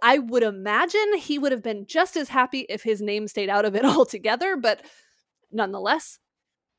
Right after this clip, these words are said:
perhaps it will inspire other major leaguers to do something similar. But the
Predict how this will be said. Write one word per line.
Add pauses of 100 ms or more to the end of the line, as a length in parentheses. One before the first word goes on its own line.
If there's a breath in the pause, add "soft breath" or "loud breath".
(280)
perhaps
it
will
inspire
other
major
leaguers
to (680 soft breath)
do
something
similar. (460 soft breath)
But (180)
the